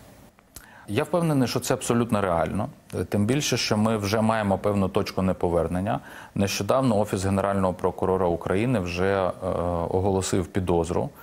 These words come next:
е, кільком російським генералам саме за екоцид. Е, це стало можливим, оскільки, ну, фактично ця робота вже ведеться більше року. Прокурори вже мають певні напрацювання, і вони зробили цей перший крок.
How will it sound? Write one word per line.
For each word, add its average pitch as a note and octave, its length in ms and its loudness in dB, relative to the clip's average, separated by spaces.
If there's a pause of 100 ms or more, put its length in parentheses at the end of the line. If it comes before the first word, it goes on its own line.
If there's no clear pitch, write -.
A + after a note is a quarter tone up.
(320)
е, F2 160 2
кільком G#2 380 0
російським F#2+ 520 0
генералам F2+ 560 0 (440)
саме A2+ 320 0
за F#2 180 2
екоцид. - 400 -4 (960)
Е, F2+ 280 2 (200)
це C3 180 0
стало B2 340 0
можливим, G#2 800 2
оскільки, F#2+ 720 0 (160)
ну, G2 100 -4
фактично F#2+ 520 -4
ця G2+ 200 -2
робота F#2+ 360 0
вже F2 460 0
ведеться F2+ 440 -2
більше F#2 380 -2
року. - 360 -2 (640)
Прокурори A2+ 540 0
вже F#2+ 240 2
мають G#2 340 0
певні F#2 260 2
напрацювання, F#2+ 720 0
і - 120 -2
вони F#2+ 180 0
зробили G2 360 0
цей F2+ 180 -4
перший - 440 -4
крок. - 280 -10